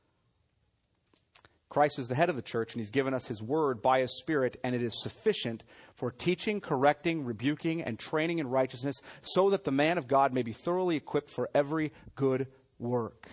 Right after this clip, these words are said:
So that's what we do. However, I want to say this. While the teachers or pastors of the church are extremely important to the maturity of the church, God uses them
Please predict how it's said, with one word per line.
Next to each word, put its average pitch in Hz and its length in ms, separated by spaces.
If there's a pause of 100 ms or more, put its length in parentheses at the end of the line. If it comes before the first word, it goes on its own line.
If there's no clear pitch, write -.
(480)
So 117 120
that's 113 180
what 117 80
we 110 100
do. 98 280 (2750)
However, 151 580 (180)
I 123 80
want 143 160
to - 60
say 156 100
this. 113 200 (120)
While 160 300
the 196 100
teachers 143 640
or 127 160
pastors 170 500
of 131 120
the 147 60
church 135 360 (320)
are 151 180
extremely 202 640
important 170 480
to 156 60
the 143 80
maturity 196 420
of 147 60
the 127 80
church, - 500 (460)
God 185 340
uses 170 460
them 175 420